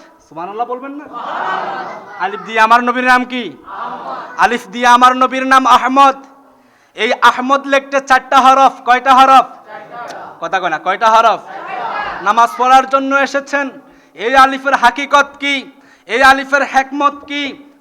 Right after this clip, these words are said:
বুঝার জন্য বলছি। আলিফ দিয়া আহমদ, আলিফ দিয়া কি? আমার নবীর নাম হলো আহমদ। আসমানে আহমদ নাম, জমিনে মোহাম্মদ নাম। সুবহানাল্লাহ বলবেন না?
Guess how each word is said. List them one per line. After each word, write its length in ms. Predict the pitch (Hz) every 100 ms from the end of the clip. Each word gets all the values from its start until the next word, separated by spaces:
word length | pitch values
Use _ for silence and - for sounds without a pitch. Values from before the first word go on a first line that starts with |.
| 170
বুঝার 320 | 220 262 269
জন্য 300 | 285 294 294
বলছি। 680 | 285 294 277 - 302 180 - - _ _ _ _ _ -
আলিফ 240 | 233 262 - -
দিয়া 220 | 285 294
আহমদ, 640 | 269 233 247 262 294 277 269 - -
আলিফ 200 | 233 262
দিয়া 300 | 208 254 277
কি? 460 | 277 277 302 339 - - - 294 285 - - -
আমার 340 | 202 247 277 262
নবীর 340 | 254 285 277
নাম 220 | 269 262
হলো 260 | 240 269 262
আহমদ। 460 | 240 247 247 262 247 -
আসমানে 540 | 254 247 269 269 269 262
আহমদ 460 | 247 262 269 269 269
নাম, 320 | 262 247 269 - -
জমিনে 440 | - 285 294 285 277
মোহাম্মদ 600 | 262 254 277 285 285 277
নাম। 240 | 269 240
সুবহানাল্লাহ 420 | - 165 190 247
বলবেন 240 | 262 285 349
না? 180 | 320